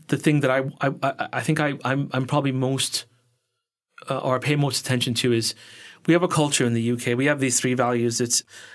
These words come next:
uh, humanity, uh, ambition, integrity. Uh, and, you know, and I, and, and, and this, this is, these are lessons learned working in other places, like when I used to be a producer and it'd be some, uh, not working for us, but when I used to work for other companies, and it'd be some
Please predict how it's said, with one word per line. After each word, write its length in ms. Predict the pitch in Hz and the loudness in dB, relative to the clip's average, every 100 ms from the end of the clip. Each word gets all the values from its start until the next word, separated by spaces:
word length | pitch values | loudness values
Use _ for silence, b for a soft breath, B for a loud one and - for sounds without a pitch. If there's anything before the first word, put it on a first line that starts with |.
| B - | B -6
uh, 60 | |
humanity, 680 | 117 - 143 139 131 127 139 | -6 -2 0 0 0 0 -2
uh, 200 | 120 117 | -2 -2
ambition, 380 | 123 123 120 120 | 0 2 2 0
integrity. 520 | 113 131 123 113 110 B B B _ - | 0 0 0 -2 -4 B B B _ -2
Uh, 180 | 120 123 127 | 0 0 -2
and, 240 | 120 120 - 135 | 0 -2 -4 -6
you 60 | 131 | -2
know, 100 | 120 - | -2 0
and 80 | 120 | 0
I, 20 | 127 123 | 0 -2
and, 180 | 127 127 127 | -2 0 0
and, 160 | 131 123 | -2 -2
and 80 | 127 143 | 0 2
this, 120 | 139 - 147 | 0 0 0
this 140 | 135 | 2
is, 40 | 135 131 | 0 0
these 120 | 139 131 | 0 2
are 60 | 123 | 2
lessons 260 | 131 - 120 117 | 2 2 0 2
learned 520 | 135 131 120 117 - B B B B - | 2 2 2 0 -6 B B B B -4
working 340 | 131 127 120 117 | -2 0 0 2
in 40 | 123 | 2
other 80 | 117 | 2
places, 460 | 127 123 120 117 117 | 2 2 2 0 0
like 100 | 120 | 0
when 80 | 123 | 0
I 20 | 120 | 0
used 120 | 123 - | 0 0
to 40 | 120 | 0
be 60 | |
a 40 | 113 | 0
producer 460 | 117 127 127 - 120 123 | 0 0 0 0 0 0
and 180 | 113 107 | 0 0
it'd 140 | 110 113 | -2 0
be 60 | 110 | 0
some, 240 | - 120 120 117 B B B - | 0 2 0 -2 B B B -4
uh, 100 | 113 | -4
not 260 | 104 127 120 | 0 -2 0
working 240 | 120 120 | 0 0
for 120 | 117 120 | 0 0
us, 80 | 117 | 2
but 160 | 117 | 0
when 100 | 110 113 | 0 0
I 20 | 117 | -2
used 160 | 117 | -4
to 140 | - 127 | -4 -4
work 260 | 139 135 131 | -2 -4 -2
for 60 | 127 | -2
other 120 | 120 131 | 0 0
companies, 300 | 123 117 113 | 0 0 0
and 60 | |
it'd 140 | 117 123 | 0 0
be 0 | 120 | 0
some 120 | 127 | 2